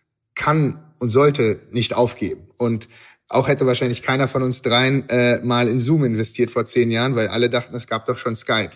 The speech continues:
Warum braucht es eine neue Videotelefonie? Ja?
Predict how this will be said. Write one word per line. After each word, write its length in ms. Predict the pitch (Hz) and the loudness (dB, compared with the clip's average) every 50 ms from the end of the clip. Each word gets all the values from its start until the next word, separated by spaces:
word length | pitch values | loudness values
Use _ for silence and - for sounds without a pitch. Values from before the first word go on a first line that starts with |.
| - _ - | -18 _ -4
Warum 240 | 104 107 110 110 110 | -2 -2 0 0 0
braucht 200 | 110 113 113 120 | 0 0 0 -2
es 140 | 107 - | -2 -2
eine 80 | 113 110 | -4 -2
neue 220 | 110 110 107 104 | -2 0 0 0
Videotelefonie? 880 | 110 120 110 101 85 82 - 82 73 - - 92 95 98 95 92 92 - _ _ 107 | 0 -2 -2 -4 -6 -6 -8 -12 -12 -8 -8 -6 -6 -6 -6 -8 -10 -14 _ _ -12
Ja? 120 | 107 104 | -12 -12